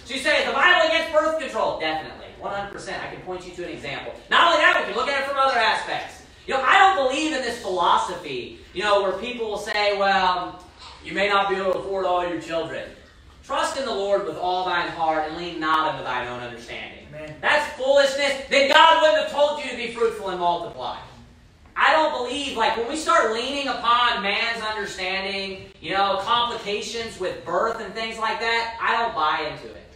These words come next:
Speaker 1: I don't believe it. I don't buy into it at all, period.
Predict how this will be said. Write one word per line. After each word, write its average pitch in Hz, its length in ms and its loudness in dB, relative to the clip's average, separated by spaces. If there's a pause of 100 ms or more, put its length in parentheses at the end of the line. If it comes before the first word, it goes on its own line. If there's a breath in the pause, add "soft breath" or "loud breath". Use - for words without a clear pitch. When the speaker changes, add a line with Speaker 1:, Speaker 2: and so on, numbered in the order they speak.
(140)
Speaker 1:
I - 200 2
don't - 180 -4
believe 240 400 -6
it. 254 320 -6 (280)
I 160 140 -2
don't 226 220 0
buy 202 360 4
into 196 180 -8
it 180 100 -6
at 156 80 -6
all, 165 260 -2
period. 151 440 -8